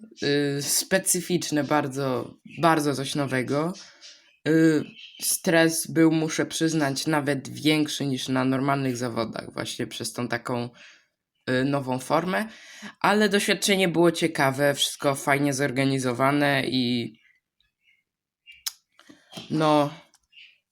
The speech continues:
y, fajnie się układało.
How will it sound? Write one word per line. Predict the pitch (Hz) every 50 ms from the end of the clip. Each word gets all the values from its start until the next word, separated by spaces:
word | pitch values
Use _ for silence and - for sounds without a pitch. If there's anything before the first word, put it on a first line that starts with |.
| _ _ _ -
y, | 131 131 131 131 127 127 123 123 123 120 131 - - - - _ _ _ _ _ _ _ - _ _ _ _ -
fajnie | - 190 175 170 160 151 147
się | - 160 147
układało. | 143 147 - 156 156 190 185 170 151 156 160 165 185